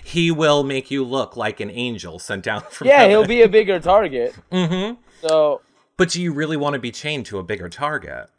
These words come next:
Speaker 2: <clears throat> I mean, I did it with Victor. He was a competition be-, beast. There was no hiding it. He loved to brag about how much better he was than everyone else. So
Speaker 1: True.
Speaker 2: I mean,
Speaker 1: True.
Speaker 2: the guy,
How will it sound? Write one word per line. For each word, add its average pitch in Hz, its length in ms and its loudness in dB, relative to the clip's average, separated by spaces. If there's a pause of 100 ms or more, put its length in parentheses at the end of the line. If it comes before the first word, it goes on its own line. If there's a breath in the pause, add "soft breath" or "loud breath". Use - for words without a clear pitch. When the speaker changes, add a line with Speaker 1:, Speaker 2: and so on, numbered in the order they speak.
(100)
Speaker 2:
<clears throat> - 260 -6
I 175 260 -2
mean, 185 160 -2
I 160 80 2
did 185 160 0
it 170 220 2 (300)
with 135 240 -2
Victor. 147 540 0 (600)
He 240 280 0
was 247 240 8
a 208 80 4
competition 214 640 0
be-, 190 300 4 (160)
beast. 196 360 -4
There 180 180 6
was 175 120 2
no 202 180 6
hiding 180 340 6
it. 117 100 -6
He 147 140 -4
loved 175 320 2
to 147 80 -2
brag 147 340 4
about 147 240 2
how 147 500 2
much 147 340 -2
better 147 300 4
he 139 140 -2
was 135 280 2
than 131 120 -4
everyone 135 340 2
else. 135 260 2
So 123 340 2 (380)
Speaker 1:
True. 82 380 -6 (340)
Speaker 2:
I - 80 -2
mean, 226 100 6
Speaker 1:
True. 208 80 6
Speaker 2:
the 202 60 8
guy, 233 480 6